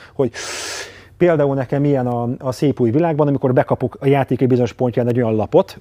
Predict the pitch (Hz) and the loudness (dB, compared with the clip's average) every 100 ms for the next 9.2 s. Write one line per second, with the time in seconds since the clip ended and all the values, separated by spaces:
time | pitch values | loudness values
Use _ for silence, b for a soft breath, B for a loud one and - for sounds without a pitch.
0 | - 254 226 214 196 185 160 - 151 - | 0 6 8 10 8 6 2 0 0 -2
1 | 123 113 - 113 107 104 98 _ - 156 | -6 -6 -8 -10 -10 -12 -16 _ 0 2
2 | 143 - 151 135 156 - - 170 151 139 | 2 2 0 2 -2 -4 -6 2 2 2
3 | 123 110 110 104 - _ b b 143 - | -2 -6 -8 -10 -16 _ b b -4 -2
4 | 147 139 - 156 185 110 104 - _ _ | -4 -4 -4 -4 -4 -6 -12 -18 _ _
5 | _ _ _ _ b b b b 160 160 | _ _ _ _ b b b b -2 -2
6 | - - 196 165 135 139 151 135 117 120 | -2 -2 2 4 2 0 2 2 2 0
7 | 110 117 175 - - - b b 196 190 | 0 0 -2 -6 -12 -20 b b 0 2
8 | - - 120 127 - 120 113 113 - 117 | 2 0 0 -2 -4 -8 -8 -8 -12 -10
9 | 113 - | -12 -14